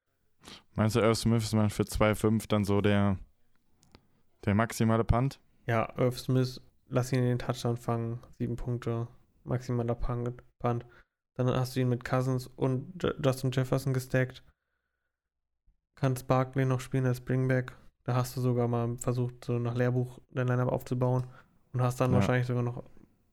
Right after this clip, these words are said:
Speaker 2: dann, gut, das waren die teuren Plays, aber dann kannst du mit Value drumherum arbeiten. Dann spielst du halt noch einen, noch einen Mark Andrews dazu, du spielst sogar noch einen Hockenson, spielst beide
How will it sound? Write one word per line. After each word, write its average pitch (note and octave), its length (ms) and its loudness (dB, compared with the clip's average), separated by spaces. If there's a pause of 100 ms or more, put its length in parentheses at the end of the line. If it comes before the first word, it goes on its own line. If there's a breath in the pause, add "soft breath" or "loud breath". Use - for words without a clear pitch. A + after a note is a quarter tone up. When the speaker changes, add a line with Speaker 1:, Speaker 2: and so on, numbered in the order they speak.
(260)
Speaker 2:
dann, C3+ 320 2
gut, C3+ 120 0
das B2+ 120 2
waren C3 120 2
die B2+ 40 0
teuren C3+ 300 -2
Plays, C3 320 -4 (580 soft breath)
aber B2+ 160 2
dann B2 140 4
kannst B2+ 260 -4
du B2+ 60 0
mit A#2+ 120 0
Value A#2+ 260 2
drumherum A#2+ 400 -2
arbeiten. A#2 500 -4
Dann A#2+ 200 -4
spielst B2+ 320 -4
du B2+ 40 0
halt A#2+ 160 -2
noch A#2+ 180 -6
einen, A#2 240 -6 (1600)
noch B2 160 0
einen C3 80 2
Mark B2 200 0
Andrews C3 300 2
dazu, C3 240 -4
du C3 140 2
spielst C3 260 -2
sogar C3 140 2
noch B2+ 80 0
einen B2 180 -2
Hockenson, C3 380 -2
spielst - 260 -6
beide B2+ 300 2